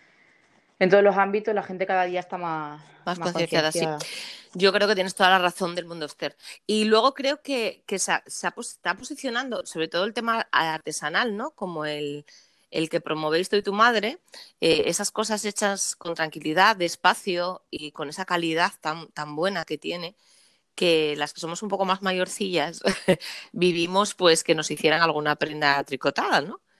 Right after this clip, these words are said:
Speaker 2: Luego ya,
Speaker 1: Ujú,
Speaker 2: con el
Speaker 1: sí.
Speaker 2: paso del tiempo, eh, eh, eh, la gente dejó de hacerla. Yo me acuerdo que me decían,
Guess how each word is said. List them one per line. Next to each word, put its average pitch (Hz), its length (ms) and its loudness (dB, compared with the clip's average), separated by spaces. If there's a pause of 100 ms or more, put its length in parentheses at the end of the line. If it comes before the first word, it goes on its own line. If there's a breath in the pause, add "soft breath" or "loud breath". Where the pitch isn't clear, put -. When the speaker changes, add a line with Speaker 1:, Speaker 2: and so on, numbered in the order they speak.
(300)
Speaker 2:
Luego 175 240 6
ya, 185 800 4
Speaker 1:
Ujú, 147 280 -18
Speaker 2:
con 170 120 -4
el 165 60 -2
Speaker 1:
sí. 165 60 4
Speaker 2:
paso 165 180 0
del 175 160 -4
tiempo, 185 640 -6
eh, 113 240 -10
eh, 156 300 -2
eh, 160 140 -2
la 156 140 6
gente 175 640 -2
dejó 175 220 -4
de 175 60 2
hacerla. 190 340 0
Yo 165 100 -4
me 170 60 4
acuerdo 175 340 2
que 170 140 -8
me 160 100 0
decían, 160 380 -2